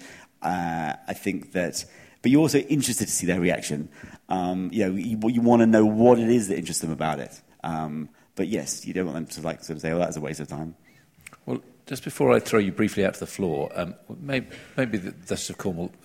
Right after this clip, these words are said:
Speaker 2: can be a postscript, but, uh, let's look at this image, 'cause it's a, it's a fascinating work. It's very recent. Um, uh, self-portrait, because the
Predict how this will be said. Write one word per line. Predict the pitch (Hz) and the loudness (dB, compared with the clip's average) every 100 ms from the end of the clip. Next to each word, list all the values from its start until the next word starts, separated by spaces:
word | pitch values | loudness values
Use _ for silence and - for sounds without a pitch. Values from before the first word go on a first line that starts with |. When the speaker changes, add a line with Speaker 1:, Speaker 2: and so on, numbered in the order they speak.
| - | -16
Speaker 2:
can | - | -10
be | 85 | -8
a | |
postscript, | 82 110 - - - | -2 -2 -2 -4 -8
but, | 95 | -6
uh, | 113 - | -8 -6
let's | 143 - | -6 -4
look | 139 107 | -4 -4
at | |
this | 104 - - - - - - | -4 -4 -6 -12 -20 -20 -10
image, | 98 - - | -8 -6 -6
'cause | 160 | -4
it's | 196 - | -4 -4
a, | 98 - | -6 -8
it's | 107 | -6
a | 107 - - - - - | -6 -8 -20 -20 -20 0
fascinating | 139 131 120 107 95 | 4 4 4 2 4
work. | 101 110 - | 6 6 2
It's | - | -12
very | - - 123 117 | -10 2 4 6
recent. | 90 85 - 85 - _ _ - | 2 0 -4 -10 -12 _ _ -2
Um, | 98 95 - _ - - - - - _ - - | -2 -2 -10 _ -20 -20 -20 -20 -20 _ -12 0
uh, | 98 - - - - | 0 0 -10 -18 -4
self-portrait, | - 127 - - 78 - 78 - - _ _ _ - - | 6 6 6 0 -2 -2 -4 -6 -20 _ _ _ -16 -8
because | 101 - 95 - | -6 -4 -4 -4
the | - 98 | -2 -4